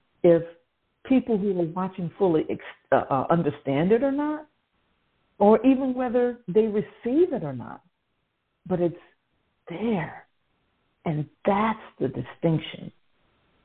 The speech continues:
That's what separates us from the world.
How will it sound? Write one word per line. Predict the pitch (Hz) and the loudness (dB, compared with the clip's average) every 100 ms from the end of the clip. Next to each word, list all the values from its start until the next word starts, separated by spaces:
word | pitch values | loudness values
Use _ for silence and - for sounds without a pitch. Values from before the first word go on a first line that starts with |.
| - | 2
That's | 190 202 220 - | 4 4 0 -4
what | 196 - - | -6 -4 0
separates | 156 143 131 120 113 - | 0 0 0 0 -2 -6
us | 135 117 - - _ _ _ _ | -6 -6 -10 -20 _ _ _ _
from | - 123 | -2 0
the | 120 | 0
world. | 113 131 127 104 - | 4 4 4 0 -8